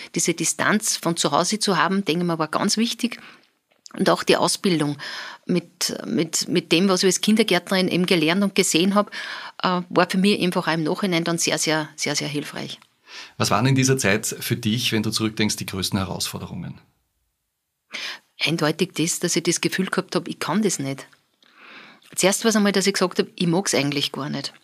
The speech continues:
Speaker 1: Und ich hab mir das aber gar nicht wirklich aussprechen traut, weil damals eben mein Vater und, und mein damaliger Mann, die haben das einfach verlangt. „Wir brauchen dich da dazu und du hast das zu machen.“ Und es gibt vielleicht jetzt junge Frauen, die sich das anhorchen und sagen,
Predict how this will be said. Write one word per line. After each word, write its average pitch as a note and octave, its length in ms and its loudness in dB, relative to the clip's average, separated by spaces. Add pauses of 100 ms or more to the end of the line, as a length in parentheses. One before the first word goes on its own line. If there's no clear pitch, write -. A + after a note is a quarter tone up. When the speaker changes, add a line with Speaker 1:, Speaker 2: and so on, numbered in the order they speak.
(1500)
Speaker 1:
Und F3 480 0
ich G#3 160 4
hab F#3+ 120 2
mir G3+ 100 2
das F#3 140 4
aber F#3 160 2
gar D#3+ 140 2
nicht G3 200 0
wirklich G3+ 300 2
aussprechen E3 560 -2
traut, D#3+ 240 0
weil E3+ 100 0
damals E3 340 2
eben F3+ 120 0
mein E3 140 0
Vater - 520 0
und, F3+ 260 -2
und E3+ 200 -4
mein E3+ 120 0
damaliger F3+ 520 2
Mann, D#3+ 280 0 (360)
die D3+ 80 2
haben C#3 100 2
das E3+ 160 2
einfach E3+ 220 0
verlangt. F3+ 500 0 (540)
„Wir E3+ 140 4
brauchen - 300 -4
dich G#3+ 120 4
da G#3 120 2
dazu G#3+ 260 0
und G#3 120 0
du G3 80 -4
hast F3+ 200 -4
das - 120 -4
zu G3+ 100 0
machen.“ F#3+ 360 -4 (840)
Und F3+ 100 6
es F3+ 100 2
gibt A3 200 2
vielleicht G3 320 2
jetzt G3 220 2
junge G#3+ 200 6
Frauen, F3 260 0
die A3+ 80 4
sich G3+ 160 2
das F#3 140 0
anhorchen G3+ 840 2
und G#3 100 2
sagen, F#3+ 220 2